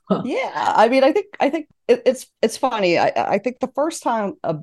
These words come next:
Speaker 2: an entrepreneur goes through burnout, they often don't realize they're going through burnout.
Speaker 1: Mm.
Speaker 2: And what I hear so frequently is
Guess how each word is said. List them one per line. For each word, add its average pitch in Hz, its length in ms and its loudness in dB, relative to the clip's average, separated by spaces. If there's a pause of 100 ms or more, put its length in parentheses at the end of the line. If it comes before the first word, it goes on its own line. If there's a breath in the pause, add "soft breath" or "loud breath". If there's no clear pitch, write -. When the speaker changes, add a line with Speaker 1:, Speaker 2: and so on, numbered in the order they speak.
(100)
Speaker 2:
an 170 100 -2
entrepreneur 160 480 0
goes 143 200 -6
through 147 220 -4
burnout, 143 480 0
they 170 120 2
often 165 460 4
don't 139 140 2
realize 131 280 0
they're 135 100 -4
going 135 220 -6
through 139 180 -6
burnout. 80 460 -4 (320 loud breath)
Speaker 1:
Mm. 180 160 -10 (100)
Speaker 2:
And 160 480 6 (380)
what 180 180 4
I 202 120 8
hear 202 260 0
so 165 280 0
frequently 170 800 -2
is 139 680 0